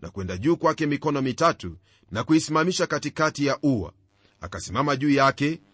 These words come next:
akapiga magoti mbele ya mkutano wote wa Israeli, akainua mikono yake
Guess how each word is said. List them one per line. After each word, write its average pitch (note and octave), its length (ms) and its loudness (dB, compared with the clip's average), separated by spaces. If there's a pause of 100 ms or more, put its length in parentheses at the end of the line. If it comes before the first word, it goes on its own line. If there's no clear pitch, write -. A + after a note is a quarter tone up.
(180)
akapiga D3 560 -2
magoti D3+ 380 0
mbele D3 240 2
ya C#3 80 2
mkutano C#3 460 -2
wote C#3 220 2
wa C3 200 -2
Israeli, B2 580 -2 (360)
akainua D#3 480 4
mikono D#3 340 2
yake G2+ 480 2